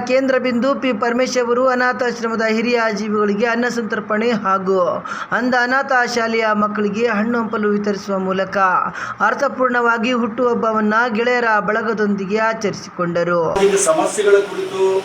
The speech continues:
Speaker 2: ವಿಶೇಷ ಲೇಖನ ಬರೆಯುವುದು, ವಿಶೇಷ ವರದಿ ಬರೆಯುವುದರ ಮೂಲಕ ಸಮಾಜದ ಸಮಸ್ಯೆಗಳಿಗೆ ಅದರ ಮೇಲೆ ಬೆಳಕು ಚೆಲ್ಲುವಂತ ಕೆಲಸ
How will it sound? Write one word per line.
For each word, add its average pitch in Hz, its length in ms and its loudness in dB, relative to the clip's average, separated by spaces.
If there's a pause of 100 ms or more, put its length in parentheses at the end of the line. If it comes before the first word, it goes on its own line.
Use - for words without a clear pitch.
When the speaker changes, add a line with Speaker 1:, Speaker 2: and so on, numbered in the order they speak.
Speaker 2:
ವಿಶೇಷ 180 440 0
ಲೇಖನ 170 380 4
ಬರೆಯುವುದು, 160 400 6
ವಿಶೇಷ 160 500 6
ವರದಿ 160 260 6
ಬರೆಯುವುದರ 151 480 6
ಮೂಲಕ 170 460 6 (680)
ಸಮಾಜದ 208 840 8
ಸಮಸ್ಯೆಗಳಿಗೆ 202 880 4 (840)
ಅದರ 165 200 6
ಮೇಲೆ 190 260 8
ಬೆಳಕು 202 360 8
ಚೆಲ್ಲುವಂತ 202 460 8
ಕೆಲಸ 180 380 2